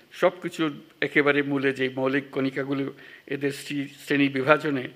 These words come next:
একটা বড় ভূমিকা রেখেছে, বসুর থিওরির দ্বারা ঠিক করে দেওয়া নির্দেশিকা অনুসারে।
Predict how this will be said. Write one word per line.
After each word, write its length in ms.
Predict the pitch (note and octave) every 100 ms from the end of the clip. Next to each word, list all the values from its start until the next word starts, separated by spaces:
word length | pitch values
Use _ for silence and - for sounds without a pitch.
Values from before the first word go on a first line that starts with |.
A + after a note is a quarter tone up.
| - - -
একটা 220 | - - C3
বড় 260 | B2+ C3+
ভূমিকা 380 | C#3+ D#3 D#3 D3+
রেখেছে, 440 | C3 C#3+ - A#2+ - - - - - -
বসুর 340 | C3 C3 E3 D3
থিওরির 340 | - C#3 C#3+ C3+
দ্বারা 280 | C#3 C3 C3 - - _ _ _ _ _ _ _ _ _ -
ঠিক 200 | D3 -
করে 200 | B2+ C3
দেওয়া 280 | C3 B2+ - -
নির্দেশিকা 720 | C3 B2 A#2+ B2 - C#3 B2
অনুসারে। 420 | A#2 A#2 -